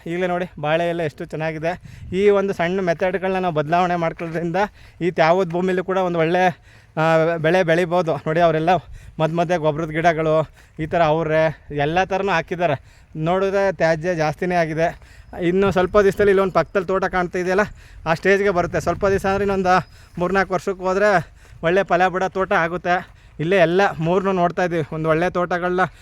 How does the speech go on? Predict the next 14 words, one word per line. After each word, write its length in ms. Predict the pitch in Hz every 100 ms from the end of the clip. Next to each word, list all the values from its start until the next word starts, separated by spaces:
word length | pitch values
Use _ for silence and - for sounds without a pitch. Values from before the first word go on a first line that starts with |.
| - -
ಇವರು 240 | 170 196
ಕೂಡ 160 | 180 190
ಏನು 200 | 190 180
ಹೆಚ್ಚಾಗಿ 260 | 156 190
ಗೊತ್ತಿಲ್ಲ, 340 | 165 156 190 175
ತ್ಯಾಜ್ಯ 360 | 143 165 151
ಎಲ್ಲ 120 | 175 175
ಅಲ್ಲೆಲ್ಲೇ 300 | 156 165 170
ಮೇಂಟೈನ್ 300 | 165 160 165
ಮಾಡಿದ್ದಾರೆ. 500 | 160 151 151 160 - - - -
ಇವ್ರ 140 | 170
ತೋಟನೂ 340 | 170 185 180 180
ಹಂಗೆ 180 | 165
ಆಗುತ್ತೆ. 460 | 175 156 160 170 160